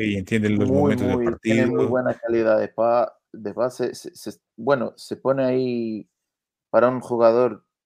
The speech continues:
Speaker 1: de perfil más defensivo. Tiene llegada. Eh, él está,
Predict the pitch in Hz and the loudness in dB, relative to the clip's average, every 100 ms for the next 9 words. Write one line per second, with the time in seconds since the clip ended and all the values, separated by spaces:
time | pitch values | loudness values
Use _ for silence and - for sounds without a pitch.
0 | _ _ _ _ _ _ _ _ 110 104 | _ _ _ _ _ _ _ _ -8 -6
1 | 101 - 117 113 113 113 113 104 120 110 | -6 -4 0 2 2 0 -4 -4 -2 -2
2 | 110 - 131 139 120 113 - - 101 104 | -4 -4 -2 -2 -4 -4 -8 -8 -2 6
3 | 117 120 113 - _ - _ _ _ - | 6 6 2 -2 _ -20 _ _ _ -8
4 | 78 - - _ - - 123 120 104 123 | -6 -6 -10 _ -12 -2 0 0 0 -6
5 | - 120 117 113 104 - | 0 4 4 4 2 -2